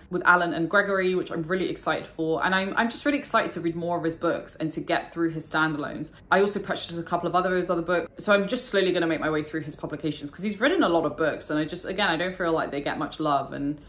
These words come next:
he's such a good author, and I, I think he needs to, to get more attention, especially on BookTube. There you have it, folks. Those are my thoughts on Sharps by K J Parker. I do really recommend this book, but again,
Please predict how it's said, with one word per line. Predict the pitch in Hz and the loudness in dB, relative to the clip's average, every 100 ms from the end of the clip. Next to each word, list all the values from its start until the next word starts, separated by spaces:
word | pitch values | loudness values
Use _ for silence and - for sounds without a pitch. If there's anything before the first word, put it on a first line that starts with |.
| - - | -20 -14
he's | - 190 | -8 -2
such | 233 233 | 0 0
a | |
good | - 170 - | -2 -2 0
author, | 160 160 151 143 | -2 0 0 2
and | 143 | 0
I, | 143 - | -2 -4
I | 156 | -8
think | 160 - | -8 -6
he | 156 | -2
needs | 151 147 - | 0 -2 -4
to, | - 151 147 143 143 | -6 -2 0 0 -4
to | - - | -8 -6
get | 156 139 - - - - - | -4 -4 -6 -16 -20 -18 -6
more | 165 151 | -2 -2
attention, | - 147 147 151 143 131 | -2 -2 -2 -2 -2 -4
especially | - 143 143 156 143 | -6 -4 -4 -4 -6
on | - 143 139 135 147 - | -6 -6 -6 -8 -10 -10
BookTube. | - - 135 - - | -10 -6 -6 -6 4
There | 262 | 8
you | 330 | 10
have | 240 190 | 8 8
it, | - | 4
folks. | 165 139 - | 0 0 2
Those | 196 202 226 220 | 4 4 2 0
are | - 185 180 | 2 4 4
my | 175 175 170 | 4 4 4
thoughts | 175 165 165 - | 0 0 0 -4
on | - 160 160 160 | 0 0 0 -4
Sharps | - - 214 214 - - - - | 0 2 4 2 -6 -16 -16 -2
by | 170 | 0
K | 170 | 0
J | 160 156 | -2 -4
Parker. | - 190 190 190 175 170 | -2 -2 0 2 2 2
I | 208 | 0
do | 254 247 | 0 0
really | 190 180 | 0 2
recommend | 170 170 165 160 | 2 2 0 0
this | 160 | -2
book, | - 160 156 | 0 0 0
but | 170 | 2
again, | 165 165 160 160 | 2 4 2 2